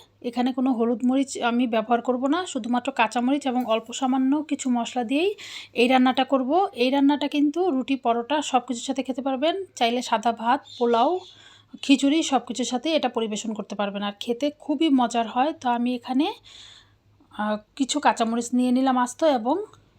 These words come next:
হাফ কাপের মতো পেঁয়াজ কুচি নিলাম। তো এগুলো আমি একটু ছেঁচে নিব।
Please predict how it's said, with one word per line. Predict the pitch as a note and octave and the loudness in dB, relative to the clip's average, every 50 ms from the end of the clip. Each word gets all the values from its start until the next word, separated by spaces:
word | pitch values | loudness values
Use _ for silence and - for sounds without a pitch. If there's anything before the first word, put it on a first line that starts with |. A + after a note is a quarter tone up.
| _ _ _ _ _ _ | _ _ _ _ _ _
হাফ | - - A3 - - | -4 -4 -4 -4 -2
কাপের | - A#3+ A#3 B3 A#3+ | -4 -4 -2 0 0
মতো | A#3+ A#3+ A#3 A#3+ C#4+ | 0 -2 -2 -2 -4
পেঁয়াজ | C#4+ - C4 A#3 A#3 - | -2 0 0 0 0 -2
কুচি | - - B3 - B3 | -6 -8 -6 -4 -2
নিলাম। | A#3+ A#3+ A#3+ A#3+ C#4+ F4+ G#4+ - - - - - - - _ | -2 0 0 0 0 -2 -4 -8 -16 -20 -20 -20 -20 -10 _
তো | - | 2
এগুলো | C#4 C#4 C4+ D#4 D#4 D#4 | 4 4 4 4 4 6
আমি | D#4 D#4 D#4 E4+ | 6 6 4 4
একটু | F#4+ A4 A#4 G4+ D4+ B3+ - - D4+ | 0 -2 -4 -4 -6 -8 -4 -4 -2
ছেঁচে | D4 - - A#3+ - B3 A#3 | -2 0 0 0 2 2 2
নিব। | A3+ A#3 A3 A#3+ | 2 0 0 2